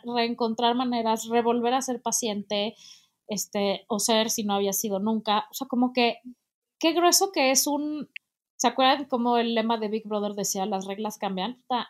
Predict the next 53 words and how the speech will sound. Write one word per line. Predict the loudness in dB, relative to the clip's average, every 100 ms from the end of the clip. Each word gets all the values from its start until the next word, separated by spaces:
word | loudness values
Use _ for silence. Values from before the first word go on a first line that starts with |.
| -6
nos | -6 -4
cambiaron | -4 -2 0 0
las | -2
pinches | -6 -6 -4
reglas | -2 0 -2
muy | -4 -6
cañón | -4 -4 -4
de | -6 -4
todo, | -4 -4 -10 -12
¿no? | -12 -8
O |
sea, | -6
de | -4
nuestra | -4 -4 -2
manera | -2 0 0 0
de | 0
existir. | -4 -8 -10 -8 -8 -6
Entonces, | -8 -6 -6 -6
pues, | -10 0
¿cómo, | 2 4 2 0 -6 -14 _ _ 4
cómo | 4 6 2
no | 4 4 4 4 2
va |
a | 0
ser | 0 0
de |
lo | 2 2
único | 2 0 -2 -6
que | -6
hablas, | -8 -8 -10 -14 -20
¿no? | -20 -20 _ -20 2
Y | 6
además, | 6 8 6 4 0 -8 0
como | 4 6
vas | 6 4
viendo | 2 0 4 4
y |
vas | 6 4 4
sintiendo | 0 4 4 4 2
cómo | 2 0 0
se | -2
sube | 0 0
el | 2
agua | 4 2
al | 0
cuello, | 2 0 2 0
o | -2
sea, | -4
como | -4 -2 0
ahí | 0
viene, | 2 0 -2 -4
ahí | -4 -2
viene, | -2 -2 -4